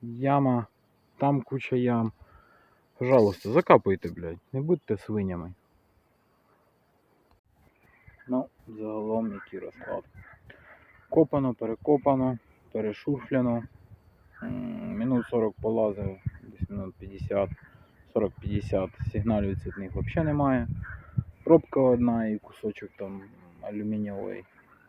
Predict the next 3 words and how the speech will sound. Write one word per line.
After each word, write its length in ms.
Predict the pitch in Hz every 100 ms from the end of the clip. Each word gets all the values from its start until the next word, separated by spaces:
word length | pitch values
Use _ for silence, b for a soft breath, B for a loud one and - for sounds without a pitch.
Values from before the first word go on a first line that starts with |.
| _ _ _
якоїсь 220 | 95 92 - -
херні. 340 | 107 98 92 85 - - B _ _ - - _ _ _ _ 117
Е, 720 | 110 107 107 110 110 107